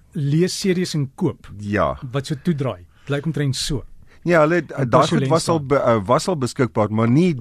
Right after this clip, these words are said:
Speaker 2: die met, uh, wat die muf uithaal nie,
Speaker 1: Ja.
Speaker 2: maar dit is 'n interessante ding daai, Derek.
Speaker 1: Anders gaan soek maar net op die internet, jy sal hom kry. Hulle noem dit, uh,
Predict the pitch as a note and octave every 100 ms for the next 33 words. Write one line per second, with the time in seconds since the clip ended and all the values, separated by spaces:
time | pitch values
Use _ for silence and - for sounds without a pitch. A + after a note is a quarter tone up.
0 | G#2+ G#2 A#2+ A#2 A2 A#2 G#2+ F#2+ G#2 G2+
1 | G#2 - G2 - E2+ E2 E2+ F#2+ F2+ B2+
2 | D#3 - C3+ A#2+ B2 - B2 B2 G2+ F2+
3 | D#2+ D2+ C#2 C#2+ D#3 F#3+ - F3+ G#3+ A3+
4 | G#3+ G3 F#3+ F#3+ F3+ D3+ E3 C#3+ F3 F3+
5 | E3 D#3 F3 F3 F3 D#3 D3+